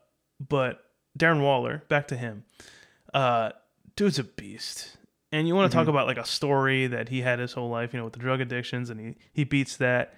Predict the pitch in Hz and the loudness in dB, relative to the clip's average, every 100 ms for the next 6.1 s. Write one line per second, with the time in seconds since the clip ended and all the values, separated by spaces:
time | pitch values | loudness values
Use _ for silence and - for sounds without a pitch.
0 | _ 143 139 139 - 123 127 123 117 117 | _ -4 -2 -2 0 -2 -2 -6 -8 -10
1 | 120 117 - - - - - 143 170 147 | -10 -12 -14 -20 -20 -12 -4 2 4 6
2 | 156 147 139 131 135 127 127 127 - - | 6 6 6 6 4 2 2 -2 -10 -4
3 | 139 131 131 120 _ 131 123 143 135 120 | 2 4 2 -2 _ -10 -6 -2 0 0
4 | 131 127 135 131 127 151 131 123 123 123 | 0 0 -2 -2 -4 -4 -6 -6 -8 -10
5 | - 123 131 123 120 127 120 127 120 127 | -10 -8 -8 -8 -10 -8 -8 -8 -8 -6
6 | 135 | -6